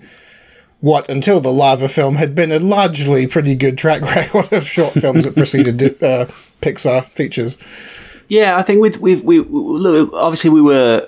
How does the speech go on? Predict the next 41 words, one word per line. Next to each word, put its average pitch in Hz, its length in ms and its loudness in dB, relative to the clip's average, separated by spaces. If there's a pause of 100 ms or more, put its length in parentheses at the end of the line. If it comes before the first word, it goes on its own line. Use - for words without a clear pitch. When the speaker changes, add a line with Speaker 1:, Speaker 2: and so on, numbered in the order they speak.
Speaker 2:
we 139 100 2
didn't 160 200 2
enjoy 135 420 2
the 120 100 -2
story 131 500 2
of 107 100 -4
Lava. 107 480 -4 (120)
I 113 140 -4
think 123 220 0
that's 117 200 -2
safe - 280 -2
to 113 100 -4
say. 113 420 -2 (480)
Uh, 117 400 -4
and 120 480 0
we 127 100 4
didn't 123 260 2
enjoy, 113 840 2
well, 151 120 0
like 175 160 -4
I 156 60 -8
said, 120 240 0
Cars 139 280 -2
three 113 160 0
was 104 140 0
okay. 101 460 -4 (320)
Uh, 107 160 -4
it 104 40 -4
was 113 120 -6
Cars 135 280 -2
two, 123 260 2
which - 220 0
was, 104 360 -2
uh, 98 420 -2 (400)
utter, 101 600 -2 (240)
uh, 98 440 -2
not 110 260 -2
my 101 180 -2
favourite. 101 400 -6 (220)
<laughs> - 280 -2 (540)
Um, 123 420 2